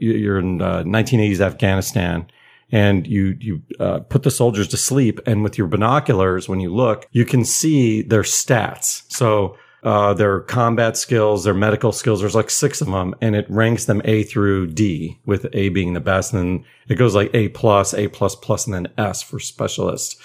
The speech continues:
So they're graded. And I was looking at this thinking, 'cause you can, you can sort of steal these guys and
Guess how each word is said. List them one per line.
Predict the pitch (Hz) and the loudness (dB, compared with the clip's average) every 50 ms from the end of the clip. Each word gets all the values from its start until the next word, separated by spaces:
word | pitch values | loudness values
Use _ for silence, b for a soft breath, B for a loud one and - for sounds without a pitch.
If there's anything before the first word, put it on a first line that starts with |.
| B B B B B | B B B B B
So | - - 117 104 104 98 - - _ _ - | -2 2 2 4 4 2 0 -6 _ _ -2
they're | 147 120 98 | 0 0 0
graded. | - - 113 117 123 131 110 95 92 85 - - B B B B B B B B B | 0 2 2 2 4 2 2 0 -2 -6 -10 -14 B B B B B B B B B
And | 135 131 | 2 2
I | 139 | 4
was | 143 139 107 | 4 4 2
looking | 127 156 226 226 - 226 165 | 2 0 0 2 2 2 2
at | 131 131 | 2 2
this | - 120 - - | 2 0 0 0
thinking, | - 131 113 98 113 110 107 107 - - - | 0 0 0 2 2 0 0 0 -2 -2 0
'cause | - 123 147 | 2 2 2
you | 175 | 4
can, | - 151 127 123 120 - | 4 2 2 2 0 0
you | 131 127 | -2 0
can | - 143 120 110 | 2 2 0 2
sort | - - 107 101 | 2 0 0 0
of | - | 0
steal | - - - - - 147 135 139 127 107 98 92 90 90 - _ _ _ _ _ _ _ _ _ _ _ - | -2 -2 -2 -2 0 0 2 4 4 4 4 2 0 -2 -6 _ _ _ _ _ _ _ _ _ _ _ 0
these | 135 113 107 90 80 | 2 2 2 2 2
guys | 131 110 98 87 90 90 90 87 - - | 0 2 2 2 0 0 -2 -2 -4 -4
and | - 120 104 98 95 92 90 | -2 0 0 0 0 -4 -6